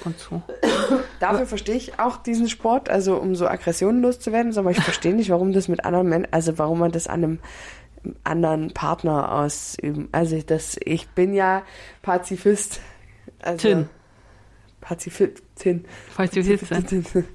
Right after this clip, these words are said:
Speaker 1: Ja, ist auch eine spannende Diskussion. Darf man überhaupt Pazifistin sein?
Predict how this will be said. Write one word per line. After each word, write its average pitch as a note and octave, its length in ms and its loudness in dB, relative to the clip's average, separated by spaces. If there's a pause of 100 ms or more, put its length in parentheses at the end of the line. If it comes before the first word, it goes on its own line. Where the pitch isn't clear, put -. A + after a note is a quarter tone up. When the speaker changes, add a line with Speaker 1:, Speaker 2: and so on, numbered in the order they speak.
(500)
Speaker 1:
Ja, G#3 160 0
ist - 120 -4
auch B3 100 0
eine F4 140 2
spannende D#3 380 0
Diskussion. E3+ 640 -2
Darf E3 240 -2
man G3 160 2
überhaupt F#3+ 320 0
Pazifistin F3 840 -4
sein? E3 400 -2